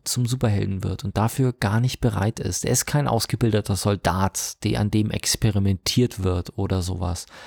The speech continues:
Äh, eben kein Gott, sondern Average Joe, der auf einmal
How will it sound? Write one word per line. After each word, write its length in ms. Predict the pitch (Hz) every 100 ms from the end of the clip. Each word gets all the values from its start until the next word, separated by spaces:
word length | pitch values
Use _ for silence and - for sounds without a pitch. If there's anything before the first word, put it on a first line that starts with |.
| - - - - - - _ -
Äh, 180 | 135 160
eben 300 | - 131 110
kein 280 | - 120 120
Gott, 240 | 120 113
sondern 440 | - 110 107 104 - _ _ _ _ -
Average 540 | 139 175 185 175 - -
Joe, 480 | 123 123 147 160 160 _ _ -
der 380 | 113 127 139 -
auf 140 | -
einmal 680 | 110 120 127 117 117 127